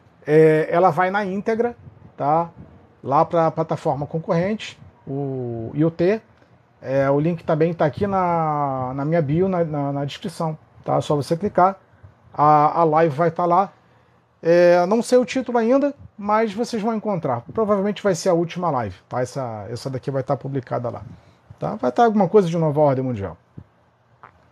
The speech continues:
Enfim, é, espero que vocês tenham gostado da, da abordagem, é, das coisas como explanamos, como falamos e o que falamos.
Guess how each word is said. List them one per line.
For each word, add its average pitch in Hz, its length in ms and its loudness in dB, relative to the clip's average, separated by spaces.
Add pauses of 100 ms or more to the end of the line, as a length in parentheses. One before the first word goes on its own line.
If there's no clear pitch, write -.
Enfim, 143 400 0 (560)
é, 135 880 2 (200)
espero 214 320 0
que - 80 -18
vocês 180 580 0
tenham 165 220 -4
gostado 196 580 0 (420)
da, 131 380 -2
da 131 120 -4
abordagem, 156 1000 0 (360)
é, 127 260 -4
das 143 220 -4
coisas 170 320 -2
como 156 200 -4
explanamos, 165 800 -2
como 151 220 -8
falamos 160 680 -4
e 151 60 -2
o 143 100 -2
que 208 180 -8
falamos. 180 760 -6